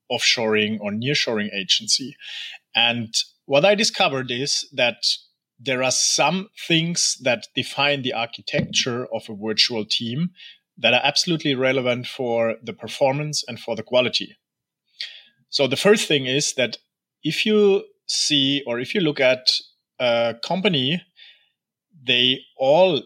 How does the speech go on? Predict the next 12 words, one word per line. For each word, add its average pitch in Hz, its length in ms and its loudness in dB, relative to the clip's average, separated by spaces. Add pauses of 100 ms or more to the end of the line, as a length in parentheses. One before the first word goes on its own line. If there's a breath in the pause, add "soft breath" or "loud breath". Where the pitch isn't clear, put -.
and 120 260 -6 (200)
with 123 160 -10
they, 127 180 4
I 120 100 4
mean 120 300 -6
all 151 180 2
employees, 123 680 -4
they 113 200 0
share 117 480 2
a - 120 -12
common 120 260 -4
interest. 131 600 -4